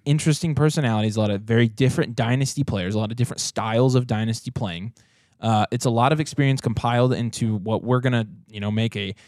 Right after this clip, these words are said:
forty-minute podcast, fifty-minute podcast, and, and we're gonna try to explain to you, you know,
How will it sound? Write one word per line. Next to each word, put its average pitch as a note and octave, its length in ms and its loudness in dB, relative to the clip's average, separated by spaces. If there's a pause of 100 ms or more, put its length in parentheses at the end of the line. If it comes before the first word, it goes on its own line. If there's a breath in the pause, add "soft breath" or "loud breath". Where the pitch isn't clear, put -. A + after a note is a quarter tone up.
(300 soft breath)
forty-minute B2+ 640 2
podcast, G#2 480 -4
fifty-minute A2+ 380 -4
podcast, G#2+ 580 -6
and, G#2 260 -6 (360 soft breath)
and A2+ 140 -4
we're B2 100 0
gonna F3+ 160 0
try G3 180 -2
to E3+ 60 -2
explain D#3 360 0
to D#3 60 0
you, D3 140 2
you C3 40 2
know, A#2+ 160 0